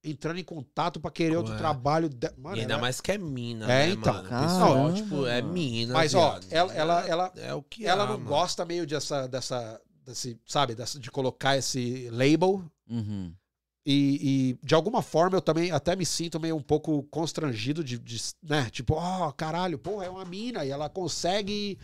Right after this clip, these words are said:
Speaker 1: trabalhar, tá ligado?
Speaker 2: Uhum.
Speaker 1: Como que se fosse algo que não existe na sociedade,
Speaker 3: Uhum.
Speaker 1: tá ligado? Mas é, ela quebrou essa barreira, tá ligado?
Speaker 2: Uhum, uhum.
Speaker 1: Além de ser mina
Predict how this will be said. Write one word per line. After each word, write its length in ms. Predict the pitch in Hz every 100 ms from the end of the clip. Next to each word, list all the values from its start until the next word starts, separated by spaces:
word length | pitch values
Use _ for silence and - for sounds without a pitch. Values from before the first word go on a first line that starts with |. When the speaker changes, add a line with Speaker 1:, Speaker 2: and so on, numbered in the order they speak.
| -
Speaker 1:
trabalhar, 640 | - 185 185 175 165 180 139
tá 120 | 131
ligado? 300 | 127 156 117 117
Speaker 2:
Uhum. 140 | 120 - _
Speaker 1:
Como 220 | - 165 160
que 160 | -
se 160 | 170 165
fosse 440 | - 165 185 -
algo 300 | 165 175 170
que 520 | - 180 170 165 143 - _ _
não 140 | 147 175
existe 680 | 147 110 160 143 - 107 _
na 100 | 127
sociedade, 600 | 113 117 107 117 120 98
Speaker 3:
Uhum. 40 |
Speaker 1:
tá 60 | 90
ligado? 340 | 113 120 110 98 - _ _ _ _
Mas 400 | - 131 139 131
é, 320 | 131 139 139 - _
ela 160 | 143 160
quebrou 400 | - 214 127 147
essa 120 | 160 147
barreira, 340 | 120 120 110
tá 80 | 107
ligado? 300 | 107 123 139 - _
Speaker 2:
Uhum, 60 | - 107
uhum. 40 | 113
Speaker 1:
Além 320 | 127 135 160
de 100 | 208
ser 240 | 214 - 214
mina 520 | 170 175 196 233